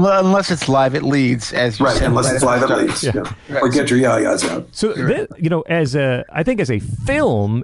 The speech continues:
Speaker 3: it's actually quite interesting t-, to
Speaker 2: Oh, yeah.
Speaker 3: watch
Speaker 2: Yeah.
Speaker 3: it unfold. As an album,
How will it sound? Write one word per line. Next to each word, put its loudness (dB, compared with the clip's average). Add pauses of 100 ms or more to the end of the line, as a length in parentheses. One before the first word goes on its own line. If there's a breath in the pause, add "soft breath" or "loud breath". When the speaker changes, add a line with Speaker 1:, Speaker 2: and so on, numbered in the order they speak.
Speaker 3:
it's -6
actually -2
quite -6
interesting -4 (240)
t-, -16
to 0
Speaker 2:
Oh, -2
yeah. 2
Speaker 3:
watch -6
Speaker 2:
Yeah. -8 (180)
Speaker 3:
it -2
unfold. -4 (100)
As 0
an -4 (140)
album, -2